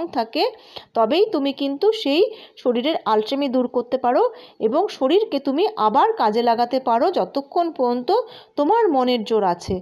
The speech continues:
মনের জোরই তোমার শরীরের জোরকে কাজে লাগিয়ে থাকে। ঠিক আছে, এইটা বোঝানোর ক্ষেত্রেই কিন্তু তখন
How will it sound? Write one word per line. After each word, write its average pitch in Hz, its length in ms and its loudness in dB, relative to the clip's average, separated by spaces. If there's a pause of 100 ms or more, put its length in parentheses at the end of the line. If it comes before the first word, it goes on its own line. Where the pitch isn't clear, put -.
(340)
মনের 302 300 0
জোরই 392 220 0
তোমার 311 240 -2
শরীরের 254 400 -4
জোরকে 269 380 -2 (680)
কাজে 240 300 2 (720)
লাগিয়ে 233 400 2 (240)
থাকে। 269 340 -2 (560)
ঠিক 294 140 -6
আছে, 453 180 2
এইটা 285 380 0
বোঝানোর 320 420 0
ক্ষেত্রেই 349 520 -2
কিন্তু 285 340 -4
তখন 277 340 -2